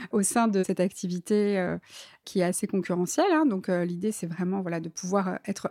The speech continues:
différenciant, de pouvoir aussi offrir la meilleure expérience possible à nos collaborateurs aux différents moments de, de leur vie et, euh, je dirais, euh, de travailler autour, euh, de donner du sens. Donc, on a créé, on a travaillé depuis, euh,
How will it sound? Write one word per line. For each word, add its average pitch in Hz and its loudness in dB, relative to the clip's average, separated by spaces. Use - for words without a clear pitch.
différenciant, 202 0
de 196 -2
pouvoir 247 2
aussi 240 2
offrir 214 0
la 196 0
meilleure 226 0
expérience 196 -2
possible 196 -4
à 214 2
nos 190 2
collaborateurs 180 0
aux 185 0
différents 202 0
moments 202 4
de, 175 0
de 170 -2
leur 170 0
vie 214 -6
et, 233 2
euh, 180 -2
je - -20
dirais, 202 2
euh, 175 -2
de 180 -6
travailler 196 0
autour, 208 0
euh, 185 -2
de 196 2
donner 208 2
du 196 -4
sens. 233 0
Donc, 180 -6
on 185 2
a 185 2
créé, 226 2
on 190 -2
a 170 0
travaillé 208 0
depuis, 196 -6
euh, 170 -4